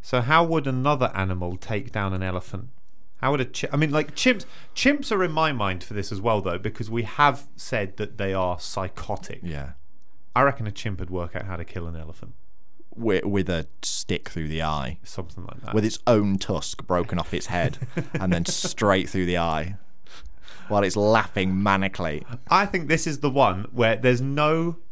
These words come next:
Speaker 1: fight ever.
Speaker 2: Mm-hmm.
Speaker 1: I don't know what pre-screening process you do, but I'm gonna go out on a limb and say that if anyone were to suggest chimp, you probably wouldn't bring it.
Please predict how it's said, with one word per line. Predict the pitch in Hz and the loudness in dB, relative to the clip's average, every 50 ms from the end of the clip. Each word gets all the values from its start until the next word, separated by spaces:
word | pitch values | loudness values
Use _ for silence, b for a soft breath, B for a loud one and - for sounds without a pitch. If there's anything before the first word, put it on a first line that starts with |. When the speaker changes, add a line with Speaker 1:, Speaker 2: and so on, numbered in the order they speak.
| - - - - - | -8 -8 -8 -8 -8
Speaker 1:
fight | - - - 156 135 123 113 - - - - | -6 -2 2 4 4 4 2 0 -4 -4 0
ever. | 123 127 123 113 95 92 78 80 90 95 - - - - - - | 2 2 2 2 2 0 -2 -2 -4 -6 -6 -8 -8 -8 -6 -6
Speaker 2:
Mm-hmm. | 82 76 76 73 73 73 - - - - - - | -4 -4 -4 -4 -6 -6 -6 -8 -8 -8 -4 0
Speaker 1:
I | - 135 | 2 2
don't | 143 147 117 | 2 2 2
know | 123 120 | 2 2
what | 117 110 113 117 110 - - | 2 4 2 2 2 0 -2
pre-screening | - - - 120 117 101 - - - 110 104 104 95 95 95 90 | -6 -2 -2 -2 -2 -2 -4 -4 -4 -2 -2 -2 -2 -2 -4 -2
process | - - 98 95 - - 90 - 101 | -2 0 0 0 0 -2 -4 -2 -2
you | 98 92 | -2 -2
do, | 92 101 90 87 | 0 0 0 0
but | 82 95 | 0 -2
I'm | 117 110 | -2 -2
gonna | 110 113 | 0 2
go | 113 113 | 2 2
out | 107 104 | 2 2
on | 101 95 | 2 2
a | 95 98 | 2 0
limb | 101 104 101 95 92 | 0 0 0 -2 -2
and | 92 90 87 | -4 -4 -4
say | - - 101 95 | -2 -2 -2 -2
that | 92 92 87 - - - - - - - - - - | -2 -4 -4 -6 -6 -8 -8 -8 -8 -8 -8 -2 0
if | 131 135 131 131 | 0 0 2 0
anyone | 123 110 107 104 101 98 98 | -2 -2 -2 -2 -2 -2 -2
were | 98 98 95 | 0 -2 -2
to | 95 - 101 | -2 -4 -6
suggest | - - 95 101 95 87 - - | -6 -4 -4 -2 -2 -2 -2 -4
chimp, | - - 117 101 87 - - | -6 -4 -4 -4 -4 -4 -6
you | 92 | -6
probably | 92 - - 110 98 95 95 92 | -6 -2 0 0 0 0 0 0
wouldn't | 90 92 90 90 92 92 | -2 -2 -4 -4 -4 -4
bring | 95 90 87 87 | -4 -4 -4 -4
it. | 85 - | -6 -6